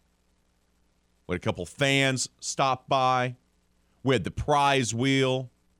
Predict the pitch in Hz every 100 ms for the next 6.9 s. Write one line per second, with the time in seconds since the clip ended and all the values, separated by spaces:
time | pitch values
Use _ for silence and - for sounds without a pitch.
0 | _ _ _ _ _ _ _ _ - 127
1 | 127 127 117 131 131 - 143 120 - 143
2 | - 123 143 131 117 117 117 135 135 117
3 | 90 135 135 120 - 139 117 113 101 135
4 | 139 135 135 123 151 135 147 139 - -
5 | - _ _ - 123 139 127 120 147 156
6 | - - 170 151 156 151 - - -